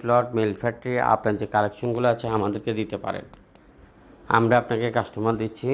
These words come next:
এবং আপনাদের যদি এরকম সস্তা জমির মধ্যে, মেল ফ্যাক্টরির মধ্যে, ছোটোখাটো ফ্ল্যাটের মধ্যে, দোকানের মধ্যে রেজিস্ট্রেড বায়না, টোকেন বায়না, পাওয়ার অফ অ্যাটর্নি এবং ডাইরেক্ট রেজিস্ট্রি নিয়ে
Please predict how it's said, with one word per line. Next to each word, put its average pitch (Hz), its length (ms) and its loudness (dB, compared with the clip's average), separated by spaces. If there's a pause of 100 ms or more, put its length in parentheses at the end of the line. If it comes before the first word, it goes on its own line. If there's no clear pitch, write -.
(840)
এবং 131 220 4 (140)
আপনাদের 139 380 -2
যদি 147 280 -2 (1900)
এরকম 127 400 4
সস্তা 143 320 4 (100)
জমির 120 360 4
মধ্যে, 113 260 0 (240)
মেল 113 240 2
ফ্যাক্টরির 127 400 0
মধ্যে, 120 260 2 (960)
ছোটোখাটো 139 520 4 (120)
ফ্ল্যাটের 127 420 2
মধ্যে, 120 280 2 (380)
দোকানের 113 440 2
মধ্যে 107 260 0 (140)
রেজিস্ট্রেড 123 460 2
বায়না, 110 280 4 (720)
টোকেন 120 360 0
বায়না, 113 320 4 (320)
পাওয়ার 110 360 6
অফ 117 120 -6
অ্যাটর্নি 110 440 -2 (580)
এবং 110 200 0 (120)
ডাইরেক্ট 117 280 2
রেজিস্ট্রি 117 320 0
নিয়ে 107 200 2